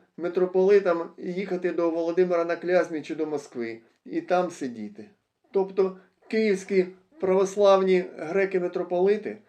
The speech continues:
з наказу свого грецького псевдовселенського патріарха сиділи у Москві. Єпископами на Україні теж у більшості були греки. Вони зробили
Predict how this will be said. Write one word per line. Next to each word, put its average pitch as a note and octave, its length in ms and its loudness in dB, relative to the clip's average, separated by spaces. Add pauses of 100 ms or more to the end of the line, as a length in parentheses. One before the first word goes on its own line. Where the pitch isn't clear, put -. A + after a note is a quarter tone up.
(200)
з C#3 120 -10
наказу F3+ 460 2
свого F3+ 480 0 (240)
грецького F#3 680 0
псевдовселенського F3+ 920 -2
патріарха E3+ 840 0 (380)
сиділи G3+ 640 4
у D3+ 100 0
Москві. A#2+ 540 -6 (640)
Єпископами F3+ 800 -2
на D#3+ 100 -4
Україні D3+ 600 -4 (360)
теж G#3+ 360 4
у F#3+ 100 2
більшості F3+ 500 -4
були D#3+ 240 -2
греки. B2+ 420 -6 (440)
Вони F#3+ 280 0
зробили G3+ 460 4